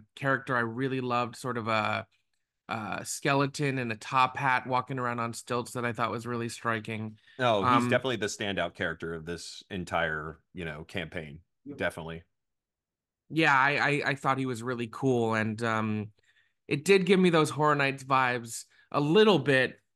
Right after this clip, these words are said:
Speaker 1: while also being more fun and uplifting. I think, uh, despite all the alcohol, a little bit more of a family environment. Um, but for me, the highlight was the parade 'cause I'd never seen it before.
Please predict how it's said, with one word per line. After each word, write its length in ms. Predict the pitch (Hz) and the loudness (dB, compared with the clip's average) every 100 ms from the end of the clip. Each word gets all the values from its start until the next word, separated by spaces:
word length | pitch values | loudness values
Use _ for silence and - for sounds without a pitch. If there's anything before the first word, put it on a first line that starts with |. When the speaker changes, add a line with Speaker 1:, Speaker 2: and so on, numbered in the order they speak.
| _ | _
Speaker 1:
while 180 | 143 143 | 0 2
also 380 | 143 147 160 131 | 2 0 -2 -2
being 280 | 143 135 | -2 -2
more 220 | 131 117 117 | -2 -2 -2
fun 320 | - 156 143 | 0 2 2
and 120 | 131 | 0
uplifting. 600 | 110 127 143 - 143 123 | -4 -2 -4 -2 -6 -6
I 80 | 117 | -6
think, 360 | - 131 113 120 | -6 -8 -8 -4
uh, 280 | 113 107 95 120 | 0 0 -2 -6
despite 460 | 120 - 131 127 | -10 -4 0 0
all 100 | 120 | 0
the 120 | 113 | 0
alcohol, 440 | 113 120 123 120 113 | 0 0 -2 -4 -2
a 60 | |
little 220 | 113 123 117 | -4 -4 -4
bit 140 | 107 | -4
more 160 | 123 117 | -4 -4
of 80 | 113 | -4
a 40 | |
family 480 | 107 135 135 131 123 | -4 -2 0 0 -2
environment. 760 | 120 117 113 113 110 110 - - _ _ _ - | 0 0 0 0 -4 -6 -12 -18 _ _ _ 2
Um, 180 | 135 139 | 4 4
but 160 | 143 | 4
for 140 | - 180 | 2 4
me, 380 | 202 214 156 | 6 6 4
the 100 | 139 | 2
highlight 380 | 117 139 127 101 | 0 0 2 0
was 160 | 120 113 | -2 -6
the 100 | 107 | -8
parade 400 | 120 117 110 110 | -2 0 0 -2
'cause 160 | 117 | -2
I'd 160 | 117 113 | -2 0
never 220 | 113 107 | -2 -2
seen 240 | 107 110 104 | -4 -6 -6
it 80 | |
before. 440 | 101 - 67 - | -8 -12 -12 -12